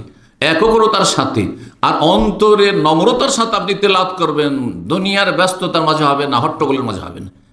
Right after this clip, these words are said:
বাচ্চারা হইচই করছে আর বিভিন্ন দিক থেকে ডাক, ডাক হাঁক আসছে আর গাল গল্প চলছে, আর ওর মাঝে আপনি দিনের বেলা তেলাওয়াতে বসেছেন, না,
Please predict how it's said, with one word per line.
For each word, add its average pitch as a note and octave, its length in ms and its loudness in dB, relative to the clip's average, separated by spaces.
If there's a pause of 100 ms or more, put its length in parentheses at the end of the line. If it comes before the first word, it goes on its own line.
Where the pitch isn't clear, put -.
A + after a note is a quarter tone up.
(220)
বাচ্চারা A#2+ 340 -2
হইচই B2+ 320 2
করছে G3+ 580 2
আর F3 100 2
বিভিন্ন D#3+ 380 2
দিক D#3 280 0
থেকে C#3 180 2
ডাক, B2+ 380 -2
ডাক B2 260 0
হাঁক B2+ 200 -4
আসছে F#3+ 680 -2 (180)
আর G3+ 320 2
গাল D#3+ 160 0
গল্প C#3 360 2
চলছে, A#3 420 0
আর G#3+ 140 2
ওর G#3 120 4
মাঝে F#3+ 320 2
আপনি F#3 260 -2
দিনের E3+ 260 -2
বেলা D#3+ 180 0
তেলাওয়াতে C#3+ 440 0
বসেছেন, A#2+ 380 -4
না, A2+ 340 -6